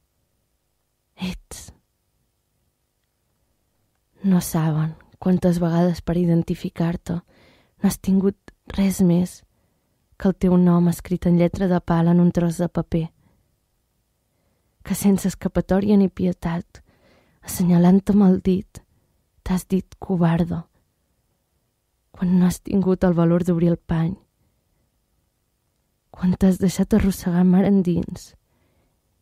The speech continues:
i no has fet el mínim gest per agafar el flotador. I digue'm,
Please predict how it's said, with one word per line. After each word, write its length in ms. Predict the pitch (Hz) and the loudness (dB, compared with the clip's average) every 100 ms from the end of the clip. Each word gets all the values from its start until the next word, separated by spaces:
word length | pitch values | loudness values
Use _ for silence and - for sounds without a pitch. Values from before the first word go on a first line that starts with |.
| _ | _
i 80 | - | -6
no 160 | 160 160 | -2 -2
has 80 | - | -2
fet 320 | 190 185 170 | -4 0 2
el 80 | 170 | 4
mínim 320 | 180 180 180 - | 4 4 2 0
gest 320 | 180 - - | -4 -6 -10
per 140 | 190 | -8
agafar 340 | 165 160 180 165 | -6 -4 -6 -6
el 40 | |
flotador. 500 | - 170 - 180 175 _ _ _ _ _ _ _ _ _ _ _ _ _ _ _ _ _ _ _ _ _ _ 190 | -8 -8 -6 -6 -10 _ _ _ _ _ _ _ _ _ _ _ _ _ _ _ _ _ _ _ _ _ _ -4
I 80 | 180 | 0
digue'm, 460 | 190 185 170 160 | 2 0 -2 -6